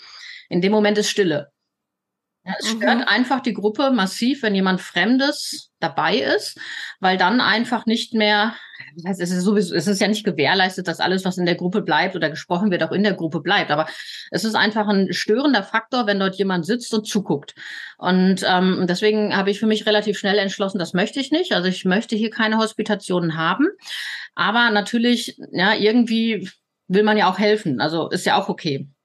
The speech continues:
Speaker 1: Und, ähm, ja, und dann ist es, war natürlich auch noch so die andere Seite, die ich dann von den Patienten mitbekommen habe, dass Patienten zu mir gekommen sind, die schon jahrelang vermeintlich in schrottherapeutischer Behandlung waren. Und das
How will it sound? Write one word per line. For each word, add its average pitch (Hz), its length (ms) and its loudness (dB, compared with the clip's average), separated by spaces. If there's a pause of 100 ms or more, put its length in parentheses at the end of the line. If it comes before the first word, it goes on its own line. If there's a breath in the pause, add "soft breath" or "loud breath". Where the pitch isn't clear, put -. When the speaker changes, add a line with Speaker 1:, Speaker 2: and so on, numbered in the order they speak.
(680)
Speaker 1:
Und, 185 560 2
ähm, 185 480 2 (540 loud breath)
ja, 190 200 0
und 170 80 0
dann 185 160 0
ist 226 100 -2
es, 220 160 -6
war 208 100 2
natürlich 220 300 0
auch 202 80 0
noch 208 100 -2
so 196 120 -4
die 165 100 -2
andere 226 360 0
Seite, 247 320 0
die 226 80 -2
ich 220 100 -2
dann 196 120 0
von 202 120 2
den 180 80 0
Patienten 180 520 0
mitbekommen 262 680 0
habe, 262 280 2
dass - 480 -4
Patienten 190 520 2
zu 262 160 0
mir 262 120 4
gekommen 254 460 0
sind, 262 260 0 (540 loud breath)
die 190 80 2
schon 185 320 2
jahrelang 226 680 2
vermeintlich 196 640 -2
in 185 120 2
schrottherapeutischer 196 1000 0
Behandlung 247 580 2
waren. 262 400 2 (800 loud breath)
Und 214 440 2 (220)
das - 440 -8